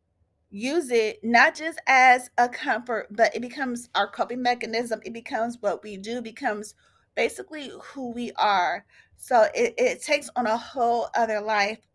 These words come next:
of its own, which brings about more guilt. I'm here to tell you, do not feel guilty. If you are working through guilt, listen, remember, it's just your subconscious. But it's not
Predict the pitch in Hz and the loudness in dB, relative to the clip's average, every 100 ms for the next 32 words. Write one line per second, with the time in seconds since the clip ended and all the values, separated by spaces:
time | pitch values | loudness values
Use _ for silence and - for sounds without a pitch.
0 | _ 220 214 190 202 - 220 202 175 - | _ 2 2 0 -8 -8 -2 -2 -2 -6
1 | 240 _ _ _ _ _ _ _ - 269 | -20 _ _ _ _ _ _ _ -4 0
2 | 392 - 285 294 277 - 233 220 214 - | 0 0 -2 -2 -4 0 4 4 2 -4
3 | 220 233 208 196 160 107 - _ - - | -4 2 2 2 -4 -8 -10 _ -20 -20
4 | _ _ _ - 269 370 403 359 359 262 | _ _ _ 2 2 4 0 0 4 6
5 | 226 214 226 240 - 202 269 226 220 226 | 6 4 -10 -14 -14 -8 0 2 2 0
6 | 262 208 202 - 170 - 196 202 262 349 | -4 -2 -6 -6 -10 -6 -6 -6 -6 -4
7 | - 285 269 233 240 262 240 247 226 226 | 0 0 2 0 -2 -6 -8 -8 -2 0
8 | 233 226 - _ _ _ _ _ _ 233 | 0 -2 -8 _ _ _ _ _ _ -2
9 | 240 220 180 170 208 _ _ _ - 220 | 0 0 -6 -14 -16 _ _ _ -8 -4
10 | 240 233 202 117 190 _ _ _ _ - | 4 4 2 -6 -12 _ _ _ _ 0
11 | 262 285 233 240 294 262 214 208 240 185 | 0 2 -2 -2 -2 -4 -4 -4 -4 -6
12 | - - - - _ _ - _ - 208 | -8 -18 -20 -20 _ _ -20 _ 6 6
13 | 247 247 254 320 302 | 6 2 2 2 0